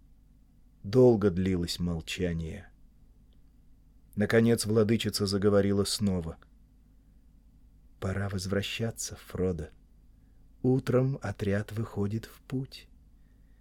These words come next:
Сегодня мы с тобой сделали выбор, а волны судьбы неотвратимы». «Сейчас»,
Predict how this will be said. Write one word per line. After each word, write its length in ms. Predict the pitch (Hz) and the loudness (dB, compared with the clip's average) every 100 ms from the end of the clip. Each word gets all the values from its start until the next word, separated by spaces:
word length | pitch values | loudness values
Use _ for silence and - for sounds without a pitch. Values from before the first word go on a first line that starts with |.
| - | -20
Сегодня 640 | - - 101 110 135 131 127 | -12 -6 0 4 4 2 0
мы 220 | 120 120 | -2 -4
с 120 | - | -4
тобой 400 | 120 101 101 107 | -4 0 0 0
сделали 600 | 95 90 104 104 95 90 | -2 -2 0 2 0 -2
выбор, 520 | 82 92 107 110 - - _ - - _ - - | -2 -2 -2 -4 -8 -14 _ -20 -20 _ -16 -8
а 120 | 92 | -6
волны 440 | 87 113 123 127 | -2 0 0 -2
судьбы 680 | 123 - 107 82 92 90 101 - - - | -4 -2 -2 -2 -4 -4 -6 -14 -20 -10
неотвратимы». 960 | 104 95 - 98 95 - 101 113 87 - - - - - - - _ - - - - - | -6 -4 -4 -6 -6 -6 -6 -4 -6 -12 -20 -20 -20 -20 -20 -20 _ -20 -20 -20 -20 -12
«Сейчас», 540 | - 127 135 110 - | -6 0 0 2 0